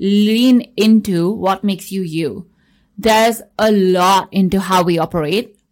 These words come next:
a lot into what makes us us. And the next few weeks on the podcast are about us. It's about each one of us. It's a deep dive into getting to know ourselves. So I used to always think that personality types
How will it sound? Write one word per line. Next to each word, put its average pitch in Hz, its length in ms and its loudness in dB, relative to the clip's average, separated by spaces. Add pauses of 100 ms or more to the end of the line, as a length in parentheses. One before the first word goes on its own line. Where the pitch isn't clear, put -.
(200)
a 196 100 0
lot 196 500 2
into 202 260 0
what 170 200 -2
makes 180 240 -6
us 170 200 -4
us. 190 420 -4 (680)
And 214 440 0
the 214 140 -2
next 214 360 0
few 277 220 -4
weeks 208 260 -4
on 214 100 -2
the 196 80 0
podcast 175 640 -6 (140)
are 190 360 2
about 170 580 -2 (420)
us. 170 340 -4 (160)
It's 202 180 -8
about 190 420 -2
each 202 220 -4
one 190 180 -2
of 175 120 -6
us. 135 220 -6
It's - 180 -12
a 214 40 -2
deep 190 320 -6
dive 220 360 0
into 202 200 -6
getting 175 320 -4
to 202 100 -4
know 170 220 0
ourselves. - 480 -8 (520)
So 226 480 0 (480)
I 226 80 2
used 285 280 -2
to 339 100 -2
always 196 440 -2
think 190 260 -8
that 190 180 -6
personality 185 640 -4
types 208 480 -4